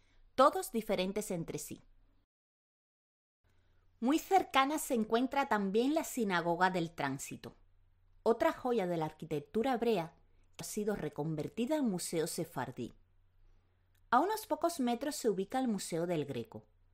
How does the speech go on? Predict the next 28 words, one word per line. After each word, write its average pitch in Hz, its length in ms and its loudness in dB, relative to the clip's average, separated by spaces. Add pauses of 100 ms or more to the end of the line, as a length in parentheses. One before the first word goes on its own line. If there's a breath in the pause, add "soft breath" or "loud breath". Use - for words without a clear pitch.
(360)
con 202 200 4
una 269 140 4
extensa 277 560 -2
muestra 185 500 -2
de 147 100 -2
la 135 140 0
obra 262 260 0
manierista 202 680 -2
del 160 160 -2
artista 202 520 -4
griego 196 340 0
afincado 143 520 -2
en 135 120 -4
Toledo. 131 480 -6 (1300)
Estos 330 300 -2
son 294 160 0
solo 320 320 2
dos 247 240 2
de 320 100 -2
los 240 180 -4
muchos 233 340 -4
museos 233 440 -2
que 285 100 -4
se 208 140 -4
pueden 196 360 0
visitar 143 440 -2
en 123 120 -8
Toledo, 143 440 -4